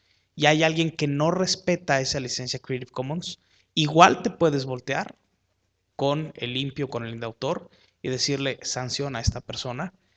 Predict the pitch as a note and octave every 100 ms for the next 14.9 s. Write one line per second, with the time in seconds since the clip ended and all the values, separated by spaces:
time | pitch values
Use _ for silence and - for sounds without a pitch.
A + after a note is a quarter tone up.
0 | _ - C3 - B2+ C3+ B2 - B2 A#2+
1 | A#2+ A2+ A#2 C3+ F#3+ - _ _ _ -
2 | D3+ E3 F3+ E3+ D3+ C#3 C3 - D3 C#3+
3 | C#3 B2+ C3 B2+ B2 C3+ C3+ - C3 B2+
4 | - A#2+ B2 A#2+ - A#2+ A2+ - A#2 -
5 | A#2 A#2 - A#2 _ - - _ - _
6 | _ - A#2+ - C3 - - _ _ _
7 | - - B2 B2+ C3+ C#3 C3 - _ _
8 | A#2+ - A#2+ A2+ - C3+ - _ _ _
9 | _ B2 A#2+ B2 B2+ B2+ - B2 A#2 A#2
10 | - A#2+ A2 - E3 E3+ F3 D#3 C#3 -
11 | C3+ C3+ - A#2+ A#2 - A#2 F#2+ - -
12 | _ C#3+ C#3+ D3 E3+ F3+ D#3+ C3+ D#3 D3
13 | C3+ D3 C#3+ C#3+ C3 - C#3 C#3+ C3+ C3+
14 | B2+ A#2+ - D3+ D#3+ C#3 C3+ E3+ A#3